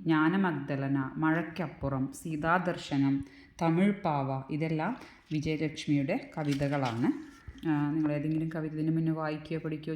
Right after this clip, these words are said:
ചെയ്തിട്ടുണ്ടോ വിജയലക്ഷ്മിയുടെ? നമുക്ക് പഠിക്കാനുള്ള ഈ ഒരു കവിത എന്ന് പറയുന്നത്, ആ, ദശരഥ പത്നിയായ, അതായത് രാമൻ്റെ അമ്മയായ കൗസല്യയുടെ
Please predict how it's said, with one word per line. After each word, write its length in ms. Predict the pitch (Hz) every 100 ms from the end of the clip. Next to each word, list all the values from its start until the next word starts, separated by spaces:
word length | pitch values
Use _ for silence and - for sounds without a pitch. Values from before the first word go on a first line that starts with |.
| 160
ചെയ്തിട്ടുണ്ടോ 500 | 160 151 156 160 139 151
വിജയലക്ഷ്മിയുടെ? 720 | 143 156 143 - 156 151 139 135 - - _ _ - _ _ -
നമുക്ക് 240 | 160 160
പഠിക്കാനുള്ള 760 | 165 156 151 175 175 202 175 156 156
ഈ 80 | 151 147
ഒരു 100 | 147
കവിത 260 | 151 139 143 139 139
എന്ന് 160 | 143 143
പറയുന്നത്, 480 | 139 135 135 127 214 277 - - - - 151
ആ, 40 | 143 139 139 135 135 131 156
ദശരഥ 440 | 151 - 156 151 156 160
പത്നിയായ, 560 | - 160 151 151 139 135 - -
അതായത് 260 | 139 135 147
രാമൻ്റെ 520 | 143 143 143 143 160 147
അമ്മയായ 500 | 151 160 156 143 151 - -
കൗസല്യയുടെ 840 | 156 151 - 180 165 147 135 214